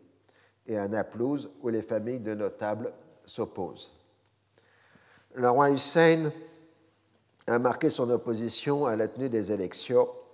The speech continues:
mais ne peut les empêcher. Il tente d'utiliser son isolement dans le monde arabe pour se placer de nouveau sur la ligne du règlement politique. Après tout, il n'a plus rien à perdre de ce côté. Et il faut intégrer le facteur palestinien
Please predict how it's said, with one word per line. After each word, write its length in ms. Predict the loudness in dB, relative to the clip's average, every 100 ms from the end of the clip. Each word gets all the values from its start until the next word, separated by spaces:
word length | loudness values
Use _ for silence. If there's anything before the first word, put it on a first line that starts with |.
| -20 _ _ _ _ -4
mais 220 | 0 0
ne 140 | 0
peut 240 | 0 2 2
les 180 | 2
empêcher. 600 | 0 -2 -4 -4 -8 -10 -12 _ _ _ _ _ _ _ _ _ _ _
Il 160 | -12 4
tente 220 | 6 6
d'utiliser 520 | 4 -2 -2 0 0
son 220 | -2 -2 -2
isolement 420 | 0 0 0 0
dans 140 | 0
le 60 | 0
monde 200 | -2 -2
arabe 400 | -2 0 -2 -2
pour 140 | -6
se 100 | -6
placer 400 | -4 -4 -4 -4
de 100 | -4
nouveau 340 | -4 -4 -4 -4
sur 280 | -4 -4
la 140 | -2 -2
ligne 320 | -2 -4 -6
du 120 | -4
règlement 460 | -2 -2 -2 -2 -4
politique. 840 | -4 -6 -8 -12 -20 -20 -20 -20 _ _ _ _ _ _ _ _ _
Après 300 | -6 2 2
tout, 200 | 4 2
il 80 | 4
n'a 100 | 2
plus 140 | 2
rien 220 | 0 2 2
à 100 | 2
perdre 280 | 2 0
de 80 | 0
ce 100 | -4
côté. 440 | -4 -4 -6 -14 -18 _ _ _ _ _ _ _ _ _ _ -20 _ _
Et 280 | 0 2 2
il 100 | -6
faut 320 | -6 0 2 4
intégrer 640 | 4 4 2 2 4 6
le 240 | 8 6 6
facteur 440 | 2 0 2 2
palestinien 800 | 0 -2 -4 -6 -2 2 2